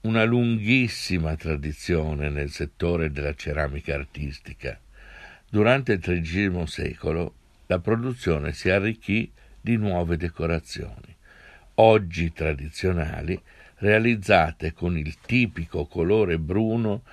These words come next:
dei contorni e il verde delle campiture.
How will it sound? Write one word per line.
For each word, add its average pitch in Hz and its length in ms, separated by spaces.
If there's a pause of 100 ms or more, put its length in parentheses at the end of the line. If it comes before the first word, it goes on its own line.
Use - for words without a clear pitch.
(240)
dei 90 380
contorni 78 1040 (180)
e 104 140
il 104 180
verde 104 540
delle 82 260
campiture. 78 920